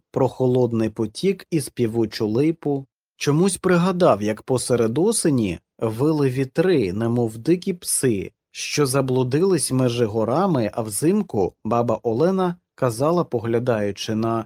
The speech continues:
глибокі сніги: «Морози сієї зими будуть люті, десь вовки чи не заплинуть до нашої сторони». Уявляв тоді Стевко сірі вовчі спини, що пливли снігами,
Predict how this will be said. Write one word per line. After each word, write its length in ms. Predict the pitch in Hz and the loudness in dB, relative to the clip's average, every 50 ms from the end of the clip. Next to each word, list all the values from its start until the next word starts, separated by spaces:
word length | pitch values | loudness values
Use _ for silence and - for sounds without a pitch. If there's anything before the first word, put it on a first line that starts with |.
| - | -8
глибокі 640 | - 113 123 135 139 135 135 131 123 104 - - 110 | -8 -4 0 0 0 2 2 0 0 0 -2 -6 -8
сніги: 560 | 104 - - 127 139 135 120 123 110 92 80 - _ _ _ _ _ _ _ _ _ _ | -6 -4 -2 -2 0 0 0 -2 -2 -2 -2 -6 _ _ _ _ _ _ _ _ _ _
«Морози 720 | 120 117 117 113 110 120 151 185 214 214 190 170 165 147 | -2 0 2 2 2 2 2 2 0 0 0 -2 -2 -2
сієї 480 | 127 - - 127 127 135 127 117 110 107 | -4 -2 -2 -2 0 2 2 2 2 2
зими 480 | 101 104 107 104 107 131 170 208 220 | 0 -2 -2 0 2 2 2 2 2
будуть 540 | 208 156 123 127 151 160 160 165 160 - - | 0 0 0 0 0 2 0 0 0 -2 -4
люті, 680 | 120 107 110 123 139 147 139 - - 113 98 87 - - _ _ _ _ _ _ _ - | -4 -2 0 0 0 -2 -4 -4 -4 -4 -4 -4 -4 -8 _ _ _ _ _ _ _ -8
десь 360 | 123 120 135 131 123 - - | -4 0 0 0 0 0 -2
вовки 560 | 123 117 127 151 180 185 180 175 - 202 190 | -2 0 2 2 2 0 0 -2 -2 -2 -2
чи 200 | 180 - 165 151 | 0 2 2 4
не 160 | 139 135 127 | 4 4 2
заплинуть 720 | 117 113 139 143 135 - 165 160 143 123 113 107 104 98 - _ | 2 2 0 0 0 0 2 2 2 2 0 -2 -2 -4 -6 _
до 180 | 123 120 135 139 | -2 0 0 2
нашої 460 | 135 117 107 101 - - 110 113 113 | 2 2 0 -2 -2 -2 -2 -2 -2
сторони». 600 | 110 - - 123 123 131 135 131 120 101 92 - _ _ _ _ _ _ _ _ _ _ - | -4 -4 -4 -2 0 0 0 0 -2 -4 -6 -8 _ _ _ _ _ _ _ _ _ _ -2
Уявляв 680 | 139 135 131 123 127 117 110 113 120 135 160 175 180 | 0 0 2 2 2 2 2 0 2 2 2 0 0
тоді 320 | 180 - 185 170 139 127 113 | 0 -2 -2 0 0 -2 -4
Стевко 680 | - - - 113 101 107 - _ - 160 185 180 143 | -2 -2 -2 -2 -2 -4 -10 _ 0 2 2 2 2
сірі 640 | 127 - - - 160 190 208 202 196 190 190 180 175 - _ | 0 -4 -6 -4 -2 0 0 0 2 0 0 -2 -4 -6 _
вовчі 640 | - 117 113 120 131 143 143 139 135 - - - 147 | -8 -4 0 2 2 2 2 0 -4 -4 -4 -2 -2
спини, 680 | 143 - - - - 131 123 113 104 98 95 92 90 - - _ - - _ _ | -2 -4 -6 -2 0 0 2 2 2 0 -2 -4 -6 -8 -12 _ -20 -20 _ _
що 440 | - - - - - - - 127 113 | -16 -14 -14 -12 -6 -2 -2 -2 0
пливли 500 | - 120 120 117 107 110 110 113 113 110 | 0 0 0 0 0 0 0 0 0 -2
снігами, 880 | 110 - - 110 107 104 98 104 131 170 202 196 156 120 101 92 98 | -2 -4 -2 -2 -2 -2 -2 -2 -2 -2 0 0 -2 -2 -4 -6 -8